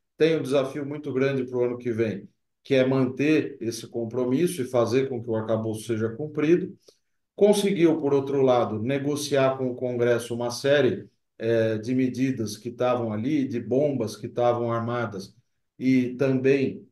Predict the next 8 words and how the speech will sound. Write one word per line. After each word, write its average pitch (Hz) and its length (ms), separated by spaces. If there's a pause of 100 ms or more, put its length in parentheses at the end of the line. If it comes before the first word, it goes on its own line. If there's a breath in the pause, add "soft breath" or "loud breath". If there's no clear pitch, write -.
(140)
avançar 123 720
com 120 120
a 117 80
agenda 117 460
do 113 160
aumento 120 400
da 113 160
arrecadação, 139 920